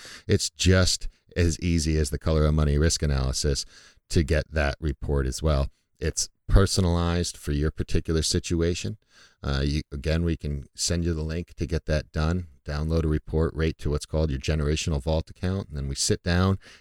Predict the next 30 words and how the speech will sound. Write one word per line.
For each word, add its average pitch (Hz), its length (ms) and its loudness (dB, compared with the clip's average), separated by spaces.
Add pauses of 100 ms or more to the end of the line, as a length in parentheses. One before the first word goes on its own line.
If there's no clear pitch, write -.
at - 60 -10
a 78 40 -6
complimentary, 95 800 0
no 85 180 2
cost, 87 560 -2
no 87 300 2
obligation 87 640 0
initial 80 340 -4
consultation. 85 840 -4 (560)
We 90 80 -2
talk 87 340 -2
about 82 340 -2
how 90 220 -2
that 82 180 -2
strategy, 85 680 -4 (260)
how 85 140 -2
that's 87 260 -2
just, - 400 -4
you 98 100 -6
know, 85 140 -2
it's, - 120 -8
again, 78 500 -2
one 90 220 4
more 87 220 4
piece - 300 2
of - 40 -8
your 82 100 0
comprehensive 82 640 -4
financial 82 480 -2
plan 101 340 0